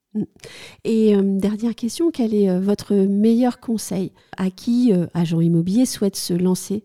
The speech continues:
dans, dans ce type de nouvelle aventure ? Vous qui avez énormément d'expérience.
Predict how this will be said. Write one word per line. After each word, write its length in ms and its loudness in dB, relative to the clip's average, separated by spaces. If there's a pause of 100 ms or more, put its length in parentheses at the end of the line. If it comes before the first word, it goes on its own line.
(100)
dans, 240 -6
dans 160 2
ce 160 -4
type 220 -6
de 80 2
nouvelle 320 2
aventure ? 500 -4 (540)
Vous 160 0
qui 120 -2
avez 320 4
énormément 520 6
d'expérience. 640 -4